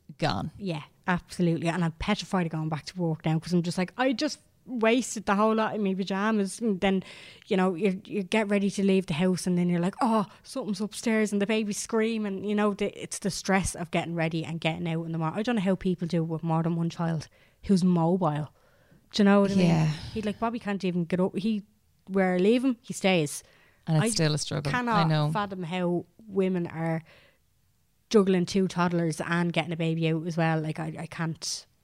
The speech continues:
Speaker 1: Remember when I came home and I, like, I like that I'd been to, you know, the, the pregnancy yoga and I'd been to the pregnancy Pilates and I'd done all my antenatal classes
Speaker 2: Yeah.
Speaker 1: and I felt like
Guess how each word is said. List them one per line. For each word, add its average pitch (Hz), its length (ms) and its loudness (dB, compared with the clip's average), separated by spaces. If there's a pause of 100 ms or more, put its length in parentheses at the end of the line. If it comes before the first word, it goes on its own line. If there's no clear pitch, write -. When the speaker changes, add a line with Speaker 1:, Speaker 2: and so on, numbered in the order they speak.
Speaker 1:
Remember 185 240 4
when 165 100 2
I 156 100 2
came 151 240 2
home 156 440 6
and 165 100 4
I, 170 140 6 (140)
like, 165 320 0 (240)
I 180 80 -2
like 175 200 2
that 151 120 2
I'd 151 120 0
been 160 260 2
to, 143 360 2 (460)
you 170 80 -4
know, 143 160 2
the, 139 300 -2 (840)
the 165 80 -4
pregnancy 147 600 2
yoga 135 380 2
and 139 180 -2
I'd 139 120 -2
been 139 180 -2
to - 60 -8
the - 80 -14
pregnancy 143 300 -2
Pilates 139 640 0
and 143 120 -4
I'd 139 120 -4
done 143 160 -2
all 139 200 2
my 135 320 0 (120)
antenatal 151 560 4
classes 139 640 2 (140)
Speaker 2:
Yeah. 151 40 0
Speaker 1:
and 139 80 4
I 139 60 6
felt 143 500 2
like 139 340 0